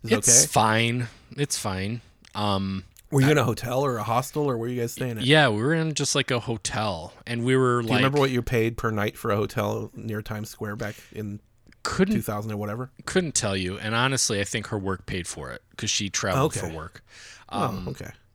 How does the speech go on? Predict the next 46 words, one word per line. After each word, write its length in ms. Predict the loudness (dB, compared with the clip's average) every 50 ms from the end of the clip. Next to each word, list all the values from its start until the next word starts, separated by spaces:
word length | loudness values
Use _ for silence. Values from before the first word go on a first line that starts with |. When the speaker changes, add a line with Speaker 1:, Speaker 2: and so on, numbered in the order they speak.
| _ _ _ _ _ _ -16 -8 -4
Speaker 2:
but 240 | -2 -2 -2 -4 -8 _
I 120 | -10 -10 -10
definitely 960 | -6 -2 0 0 0 2 0 -2 -4 -4 -6 -6 -4 -4 -2 -4 -4 -6 -8 -14 _ _ _ _ _ _ _ _ _ _ _ _ _ _ _ _ _ _ -6
fucking 360 | -2 -2 -2 -2 -2 -4 -2
went 180 | -2 -2 -2
for 160 | -2 0 0 0
a 20 |
run. 320 | 2 2 2 2 2 0 -2
Everyone 400 | -4 0 0 0 2 2 0 0
was 140 | -2 -4 -6
looking 200 | -6 -6 -6 -6
at 100 | -6 -6
me 100 | -8 -10
like 220 | -10 -12 -10 -8
I 60 | -8 -8
was 140 | -8 -8 -10
an 120 | -12 -12 -10
idiot, 500 | -8 -6 -6 -4 -4 -4 -6 -8 -10 _ -20 -20 -20 -20 -20 -20 -20 -20 -16 -8
um, 400 | -6 -4 -4 -4 -6 -8 -12 -14 -10 -10
because 240 | -8 -6 -6 -2
Speaker 1:
'Cause 120 | -2 0 0
Speaker 2:
people 140 | 0 -2 -4
Speaker 1:
it 60 | -2
Speaker 2:
don't 220 | -4 -4 -6 -8 -12 _ _ -8
run 240 | -6 -4 -4 -2 -4
in 120 | -6 -6
New 80 | -6 -4
York. 460 | 0 0 2 2 2 0 -2 -6 -8
You 40 | -8
know, 280 | -6 -6 -6 -8 -8 -10
the 140 | -10 -12 -12
fucking 380 | -12 -10 -10 -8 -8 -6 -4
streets 360 | -4 -4 -2 -4 -6 -6 -8 -8
are 40 |
packed 300 | -6 -6 -4 -4 -4 -6 -8
and 60 | -8
there's 100 | -8 -6
cars 300 | -4 -2 -2 -2 -2 -4 -4
everywhere. 360 | -6 -6 -6 -6 -6 -6 -6
But 300 | -4 -2 -2 -2 -2 -6 -12 _ _ _ _ _ _ _
Speaker 1:
<laughs> 400 | _ _ _ _ _ _ _ _
Speaker 2:
I 800 | 0 2 2 2 2 0 0 0 2 0 0 0 0 0 2 2
was 140 | 2 4 2
fucking 360 | 2 2 0 0 0 -4 -4
booking 340 | 0 -2 -2 0 0 0 0
it, 180 | 0 -4 -6